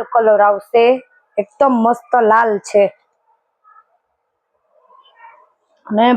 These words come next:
તમારે સાડી એકદમ મોટી આવશે. બધી જ મસકલી કાપડ છે આપણે આનું. અને આનો ભા-, બધી જ સાડીનો ભાવ અઢીસો રૂપિયા છે.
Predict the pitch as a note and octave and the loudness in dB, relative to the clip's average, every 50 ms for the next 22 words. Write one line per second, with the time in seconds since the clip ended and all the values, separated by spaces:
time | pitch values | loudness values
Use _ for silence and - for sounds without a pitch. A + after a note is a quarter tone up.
0 | G#3+ - _ - A3+ A#3+ A#3+ A#3+ A3+ A#3 B3 B3 - - - - B3+ C4+ C4+ C4+ | -2 -6 _ -4 -2 0 0 0 0 0 -2 -4 -10 -10 -4 -2 0 0 0 0
1 | C#4 C4+ C4 A#3 A#3 C#4 C4+ C4 B3+ C4+ C#4 C4+ C#4 C#4+ C4+ B3+ B3 A#3 - B3+ | 0 0 -2 0 0 0 0 2 2 0 0 0 0 0 0 0 0 -2 -2 -2
2 | C4 C4 B3 A#3 B3 B3 F#3+ F#3 D#4 D4 - _ _ _ _ _ _ _ _ - | -2 0 0 0 -2 0 0 0 -2 -2 -2 _ _ _ _ _ _ _ _ -4
3 | A3+ C4 C#4 - F4 D#4+ D#4+ E4 D#4+ D4+ C#4 B3 - B3 B3 B3 - B3+ A#3+ A3 | -2 -2 -2 -2 -4 -2 -2 -2 0 0 -2 -2 -2 -2 -2 -2 -2 -2 -4 -4
4 | - - C4+ C4 B3+ A#3+ A3+ B3 B3+ B3+ B3 A#3+ B3 C4+ D#4 E4 - - - B3+ | -4 -2 0 0 0 0 0 0 0 2 2 2 2 0 0 0 0 -2 0 0
5 | B3 B3+ B3+ - A#3 B3 B3+ C4 B3 - C4 C4 C4+ B3 C4 B3+ F#3+ - - C#4 | 0 0 0 0 0 0 0 0 0 0 -2 -2 0 0 0 -2 -2 -2 -2 0
6 | F4 F#4 - _ - C#4 C4 C4 B3+ B3+ B3 B3 B3 - G#3+ A3+ A#3+ C4 C#4 C4+ | 0 0 -2 _ -2 0 0 0 0 0 0 0 -2 0 0 0 2 2 2 0
7 | B3 - - C4+ C4+ - C4+ B3 A3+ A3+ A3 - G#3+ G#3 G#3 G3+ - - - G#3 | 0 0 0 0 0 2 2 2 2 0 0 0 0 2 2 2 0 0 -2 -2